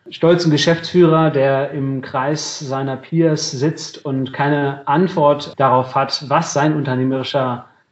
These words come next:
Beitrag zum Klimawandel ist, ähm, wie er diesen reduzieren will, ähm, wie er die damit zusammenhängenden Herausforderungen angehen will. Ja, das sieht nicht gut aus.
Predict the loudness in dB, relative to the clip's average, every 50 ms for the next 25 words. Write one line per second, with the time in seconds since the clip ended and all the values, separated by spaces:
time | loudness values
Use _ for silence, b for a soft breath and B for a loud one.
0 | _ _ _ 2 4 4 4 2 0 -2 -4 -4 -4 -4 -8 -12 -16 -20 _ _
1 | 2 2 2 4 4 4 4 2 2 0 0 0 0 2 2 2 0 0 -2 -6
2 | -8 -10 -10 -6 -4 -2 -2 -2 -2 -4 -4 -4 -2 0 0 0 -2 -4 -4 -4
3 | -4 -4 -2 -2 -2 -4 -4 -6 -2 2 4 6 6 6 6 4 4 0 -2 -4
4 | -8 -10 -8 -8 -6 -6 -6 -6 -4 -4 -4 -4 -4 -4 -2 -2 0 2 4 4
5 | 6 4 4 2 0 0 2 4 4 4 2 2 2 2 2 0 2 2 4 4
6 | 4 2 0 -2 -2 0 0 0 -2 -2 0 0 0 0 0 2 2 2 2 2
7 | 2 0 0 0 -2 -6 -10 -16 _ _ _ _ _ _ _ _ _ -10 -10 -10
8 | -10 -10 _ -6 -2 0 0 2 2 0 0 2 2 2 2 4 4 2 2 2
9 | -2 -6 -12 b